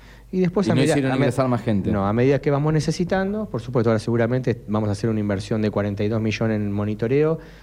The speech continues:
Speaker 1: donde se va a ampliar la sala de monitoreo, por supuesto vamos a necesitar, bueno, ahí en ese caso, se, se, nosotros ya estamos presupuestando nuevos cargos para ocupar,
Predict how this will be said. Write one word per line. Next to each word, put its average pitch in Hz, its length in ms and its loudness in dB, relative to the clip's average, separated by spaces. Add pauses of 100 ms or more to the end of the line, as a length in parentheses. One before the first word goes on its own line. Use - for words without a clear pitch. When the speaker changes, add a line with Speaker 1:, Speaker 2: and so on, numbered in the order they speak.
(160)
Speaker 1:
donde 92 220 -4
se - 140 -4
va 107 140 4
a - 20 2
ampliar 113 400 0
la 110 80 -2
sala 113 180 0
de 113 60 0
monitoreo, 117 400 -2
por 104 100 -4
supuesto 104 420 -4
vamos 98 240 -2
a 92 40 -6
necesitar, 95 440 -8
bueno, 95 200 -4
ahí 101 160 -2
en 113 80 -4
ese 104 200 -6
caso, 143 380 -4 (420)
se, 90 440 -6
se, 90 400 -10 (160)
nosotros 92 240 -8
ya 107 40 -4
estamos 101 280 -4
presupuestando 104 600 -2
nuevos 110 280 -2
cargos 147 340 -2
para 98 200 -4
ocupar, 101 580 -4